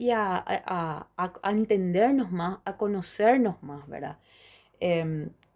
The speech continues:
además estamos leyendo un libro que es de relacionamiento, eh, también de, de pareja,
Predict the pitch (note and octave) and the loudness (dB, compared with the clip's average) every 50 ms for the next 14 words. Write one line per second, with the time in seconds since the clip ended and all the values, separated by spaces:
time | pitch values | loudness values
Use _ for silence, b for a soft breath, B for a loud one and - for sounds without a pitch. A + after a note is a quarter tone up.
0 | _ _ _ _ _ _ _ _ _ _ _ - F#3 F#3 F3 E3+ F3+ G#3+ G#3+ G#3+ | _ _ _ _ _ _ _ _ _ _ _ 0 0 2 2 2 0 0 0 -2
1 | G3+ G3+ G#3 G#3+ G3 F3+ F3+ F#3 F#3+ F#3+ F#3 F3+ F3+ G3 G3 G#3 G#3 G#3+ G#3+ G#3+ | -2 0 2 2 2 2 0 0 0 0 0 0 0 0 2 2 4 4 4 4
2 | G3 F3 F3 F3 F3+ F3+ F#3+ F#3+ G3+ G3 - G#3+ G#3 G3+ F#3+ F3 E3+ E3 D#3+ E3+ | 2 0 2 2 0 2 2 2 2 2 0 -2 0 0 0 0 0 0 -2 -2
3 | E3 F#3 F#3+ F#3+ F3+ E3+ - - F3 F3 E3+ E3 D#3+ D#3+ F3 E3+ E3 D#3+ D#3+ D#3+ | 0 2 2 2 2 0 -2 -4 -4 -4 -2 -4 -4 -4 -4 -2 -2 0 0 0
4 | E3 F3 F3 F3 F3 E3+ E3 F3 - F3 F3 E3 E3 F3 F3+ F3+ G3 F3+ E3 E3 | 0 0 0 0 0 0 -2 -2 -4 -4 -4 -2 0 -2 0 2 2 2 4 2
5 | E3 E3+ - A3 A#3+ B3+ | 0 -2 -4 -6 -8 -8